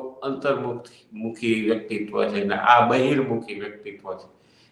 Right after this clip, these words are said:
તો બહિર્મુખી વ્યક્તિત્વ આપણે કોને શક-, કહી શકીએ?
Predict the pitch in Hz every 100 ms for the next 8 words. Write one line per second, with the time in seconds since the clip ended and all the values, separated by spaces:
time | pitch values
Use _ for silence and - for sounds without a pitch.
0 | _ 139 120 127 131 175 175 165 170 175
1 | 160 156 160 170 160 165 156 156 160 160
2 | 165 160 - 117 - - 127 117 - -
3 | -